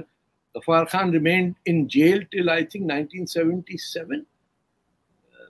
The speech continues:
मैं, हाँ, सेवेंटी सेवन में मुझे याद है क्वेटा में मेरी उनसे मुलाकात हुई थी। अ, uh, and then when he died, he refused to get buried in Pakistan। तो उनका, अ, उनकी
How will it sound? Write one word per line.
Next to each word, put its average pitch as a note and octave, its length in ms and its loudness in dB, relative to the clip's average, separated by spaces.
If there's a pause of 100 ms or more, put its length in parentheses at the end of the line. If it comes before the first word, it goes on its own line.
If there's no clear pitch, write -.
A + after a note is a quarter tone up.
(100)
मैं, F#2+ 400 -12
हाँ, - 500 -12
सेवेंटी F#3+ 360 -8
सेवन G3+ 400 4
में G#3 140 6
मुझे E3 240 6
याद D3 320 6
है F3 40 -2
क्वेटा D#3+ 380 4
में F3 220 2 (160)
मेरी D#3 260 -10
उनसे D3 280 -6
मुलाकात B2+ 540 -2
हुई B2+ 100 2
थी। A#2+ 220 -6 (520)
अ, F3+ 100 4 (400)
uh, D#3+ 220 0 (100)
and D#3 140 10
then F#3 180 10 (420)
when F#3 120 8
he G3+ 240 10
died, G3+ 360 10
he A3 260 0
refused F#3+ 520 2
to G3+ 160 -8
get F#3 180 -2
buried G3 400 2
in G#3 40 -10
Pakistan। F3 720 -4 (420)
तो F3+ 120 4
उनका, F3 640 0
अ, - 500 0
उनकी D#3 340 -2